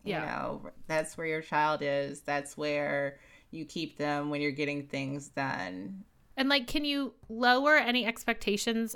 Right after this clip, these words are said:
Speaker 2: of what jobs need to be done in the house is the other thing. Like, uh, there are jobs that we have to do, right? But there are also things that can become in this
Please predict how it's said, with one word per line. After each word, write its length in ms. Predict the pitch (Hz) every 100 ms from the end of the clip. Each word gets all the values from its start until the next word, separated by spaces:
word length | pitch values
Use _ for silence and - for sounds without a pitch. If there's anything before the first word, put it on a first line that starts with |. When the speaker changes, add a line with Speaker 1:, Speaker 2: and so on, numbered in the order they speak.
| -
Speaker 2:
of 420 | 196 190 185 196 - - - - - - - _
what 280 | - 214 214 - _ _ _ _
jobs 480 | - 190 196 202 -
need 200 | 202 190
to 80 | -
be 100 | 190
done 460 | 180 175 175 190 214
in 160 | 240
the 80 | 247
house 400 | 254 254 262 -
is 140 | 196 196
the 120 | 165
other 200 | 175 196
thing. 420 | 208 233 233 247
Like, 300 | 214 170 - - - - -
uh, 80 | - -
there 220 | 208 233
are 40 |
jobs 280 | 233 240 226
that 120 | 220
we 100 | 196
have 320 | 202 220 202 -
to 100 | 170
do, 300 | 156 147 175
right? 360 | 180 156 180 -
But 160 | 190
there 160 | 196 190
are 60 | 185
also 380 | 190 196 - 208
things 480 | - 185 180 185 -
that 280 | 170 165 - _ -
can 200 | - 190
become 720 | 185 180 - 190 185 180 185 - -
in 220 | 175 175
this 540 | 180 180 - - -